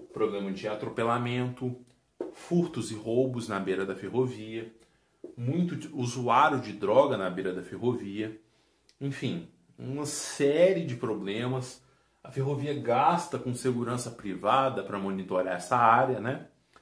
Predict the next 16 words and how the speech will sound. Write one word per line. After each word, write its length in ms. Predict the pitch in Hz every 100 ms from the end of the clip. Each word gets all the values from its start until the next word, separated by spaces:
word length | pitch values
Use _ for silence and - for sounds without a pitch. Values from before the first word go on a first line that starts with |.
| _ _ _ _ _
Então, 360 | 110 107 135
assim, 400 | 151 - 120 104 -
há 360 | 131 156 175 - _ _ _ _ -
um 100 | 113
problema 420 | 117 110 127 135
crescente 920 | - 170 165 156 151 175 175 - -
e 80 | 175
o 80 | 180
desafio 720 | 160 180 175 - 160 165 156
é 300 | 98 - - - - - _ _ -
como 320 | 170 170 175 160
resolver 640 | 147 151 151 127 123 131
esse 160 | 131
problema 400 | - 123 117 113
de 80 | 113
invasão. 580 | 113 135 151 104 -